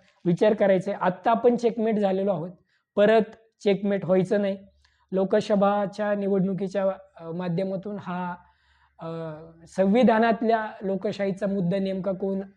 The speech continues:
काय आहे याच्यावरती, अ, बोलावंसं वाटलं, पण, अ, तुम्ही सगळ्यांनी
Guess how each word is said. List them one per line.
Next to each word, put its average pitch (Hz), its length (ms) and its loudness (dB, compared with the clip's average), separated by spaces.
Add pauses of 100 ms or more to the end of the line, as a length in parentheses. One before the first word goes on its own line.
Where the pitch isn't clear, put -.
(120)
काय 208 280 0
आहे 170 320 -2 (440)
याच्यावरती, 190 800 -4 (200)
अ, 165 60 -16 (1300)
बोलावंसं 190 480 0
वाटलं, 185 340 -2 (540)
पण, 185 140 -4
अ, 185 160 -4 (200)
तुम्ही 220 460 0 (300)
सगळ्यांनी 220 540 2